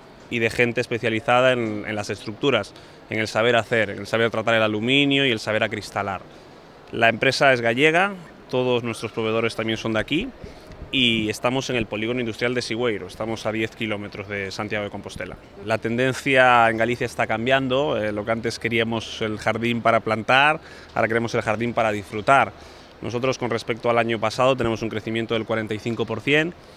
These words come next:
esto digamos que es ocio, eh, nosotros nos gusta aumentar la calidad de vida de nuestros clientes y con una cubierta de piscina, la piscina cambia mil por mil, se utiliza una barbaridad más.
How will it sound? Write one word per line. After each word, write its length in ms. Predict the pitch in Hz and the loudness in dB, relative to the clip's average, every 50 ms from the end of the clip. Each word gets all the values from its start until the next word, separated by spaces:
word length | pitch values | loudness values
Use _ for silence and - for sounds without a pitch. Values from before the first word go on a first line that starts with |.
| - - - - - - - - - | -20 -20 -20 -20 -20 -20 -20 -14 -10
esto 220 | - 110 - - 127 | -8 -6 -4 0 0
digamos 380 | 123 113 117 117 120 117 113 | 2 2 2 2 0 -2 -4
que 120 | - 117 110 | -4 -4 -2
es 100 | - - | -2 -2
ocio, 400 | 151 147 - 147 151 175 196 - - - - - - - | -2 -2 -2 -2 -2 -2 -4 -6 -10 -16 -20 -18 -12 -8
eh, 340 | 113 110 107 104 101 104 104 107 | -6 -4 -4 -4 -4 -6 -8 -8
nosotros 360 | 110 110 - 117 120 120 117 | -8 -6 -6 -6 -4 -4 -4
nos 140 | 120 107 117 | -4 -4 -4
gusta 760 | 120 113 - - 127 123 120 117 113 110 107 104 104 104 107 | -4 -6 -2 2 4 6 8 8 6 6 4 2 0 -2 -2
aumentar 400 | 110 110 110 110 107 - 123 120 | -2 -2 -4 -2 0 2 2 2
la 140 | 120 113 - | 2 2 2
calidad 380 | 113 107 107 110 117 120 117 | 2 0 2 2 4 4 6
de 100 | 113 113 | 4 4
vida 200 | 117 127 131 127 | 2 2 4 4
de 60 | 117 | 4
nuestros 300 | 113 110 - 113 104 - | 2 0 -4 -6 -8 -6
clientes 560 | - 113 120 131 139 143 139 160 180 208 - - - - - - - - - - - | -2 0 2 2 2 4 2 2 2 2 0 -6 -14 -20 -20 -20 -20 -20 -18 -10 -6
y 100 | 117 107 | -4 -2
con 160 | 113 110 113 | 0 0 2
una 200 | 120 123 123 123 | 2 2 2 2
cubierta 600 | - - - - - 113 113 117 117 117 117 127 | 0 -4 -12 -10 -6 -2 2 4 4 4 4 2
de 80 | 123 113 | 0 0
piscina, 840 | 120 113 - - 123 123 131 143 143 131 120 110 104 101 98 95 98 | -2 -4 -4 -4 -2 0 2 2 2 2 2 0 -2 -4 -6 -6 -6
la 100 | 107 101 | -6 -6
piscina 320 | 113 104 - 120 123 123 | -6 -6 -2 0 0 0
cambia 260 | - 123 117 113 113 110 | 2 2 2 2 0 0
mil 180 | 113 113 107 | 0 -2 -4
por 160 | - 110 104 113 | -4 -6 -4 -2
mil, 320 | 131 131 110 98 90 95 | -2 -2 -2 -4 -6 -10
se 160 | - - 110 | -10 -10 -8
utiliza 340 | 107 101 110 110 110 - 127 | -8 -4 -2 -2 -2 -2 -2
una 160 | 123 120 117 | -2 0 0
barbaridad 500 | 107 107 104 104 104 101 101 104 104 101 | 2 0 0 0 -2 -2 -2 -2 -2 -4
más. 440 | 101 95 92 92 - - - - - | -4 -6 -8 -10 -12 -14 -14 -16 -18